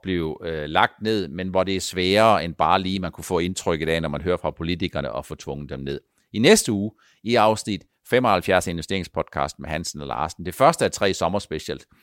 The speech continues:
ja, der har jeg udfordret Helge, og, øh, der kan I forvente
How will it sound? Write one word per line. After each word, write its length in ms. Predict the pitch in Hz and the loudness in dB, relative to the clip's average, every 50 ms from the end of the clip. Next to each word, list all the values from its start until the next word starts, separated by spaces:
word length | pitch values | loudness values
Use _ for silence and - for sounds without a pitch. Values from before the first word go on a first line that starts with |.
| _ _ _ | _ _ _
ja, 60 | 107 | 0
der 80 | 104 151 | 0 4
har 100 | 165 170 | 6 6
jeg 100 | 147 117 | 6 6
udfordret 460 | 117 131 151 - 131 107 92 92 85 | 2 -2 0 2 2 4 4 2 0
Helge, 280 | 98 98 107 127 156 135 _ _ - - - _ | 0 -2 0 -2 -4 -8 _ _ -20 -20 -18 _
og, 420 | - 104 104 104 104 98 98 95 92 | 4 6 8 8 8 6 6 6 6
øh, 180 | 90 90 90 82 | 6 4 2 4
der 100 | - 127 | 4 2
kan 180 | - - 160 135 | 4 4 0 0
I 80 | 123 107 | 0 -2
forvente 560 | - 113 101 87 117 135 147 127 - 110 | -4 -4 0 2 2 2 2 -2 -6 -6